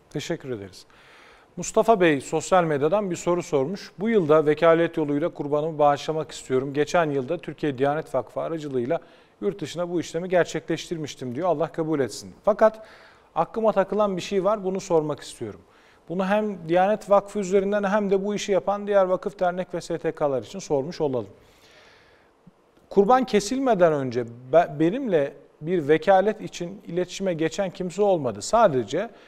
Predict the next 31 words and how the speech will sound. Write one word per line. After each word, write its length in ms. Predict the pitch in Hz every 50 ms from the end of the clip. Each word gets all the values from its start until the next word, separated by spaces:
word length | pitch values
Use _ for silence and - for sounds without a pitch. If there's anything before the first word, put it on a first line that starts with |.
| - _ _ _ _ _ -
e, 60 | - 123 123 123 123 135 156 - 160 -
bayramın 440 | - 208 226 208 185 170 170 170 175
birinci 320 | 202 196 196 190 170 180
günü 240 | 151 139 120 123 135 - - -
veyahut 320 | 180 175 165 156 143 - -
da 60 | 165
yoğunluğa 420 | 151 151 151 156 156 160 156 151
göre 240 | 143 131 123 131 131
belki 280 | 143 143 143 139 - 143
ikinci 320 | - - 156 156 147 147
günü 220 | 113 113 120 175 196
'Kurbanınız 640 | - - 214 196 180 185 165 160 170 190 - -
kesildi, 400 | - 196 180 180 - 165 151 170
Allah 240 | 180 175 180 180 170
kabul 300 | - 180 165 170 185 175
etsin.' 300 | 165 160 - - 165 147
diye 160 | 135 131 131
bir 180 | 180 208 185 170
bilgilendirme 680 | 180 180 165 185 180 185 185 185 170 190 175 202 214
mesajı 420 | 202 185 165 143 - 165 151 - 220
geliyor." 520 | 170 147 151 151 147 143 135 120 107 92 - - _ _ -
demiş 380 | - 104 95 92 - - - -
Mustafa 420 | 110 - - - 107 - - 113
Bey. 160 | 151 185 226 240 - - - - - - - - - _ _
"Sözlü 460 | - - - 220 226 233 220 226 294 269
vekalet 480 | 254 226 - 214 214 208 202 202 -
vermek 340 | 196 190 185 190 196 185 -
gerekmez 460 | 170 160 170 170 170 - 196 196 170
miydi 220 | 160 151 135 120 113
hocam? 360 | 110 113 110 147 175 190 185
Yoksa 520 | 196 208 202 - - 170 156 156 151 -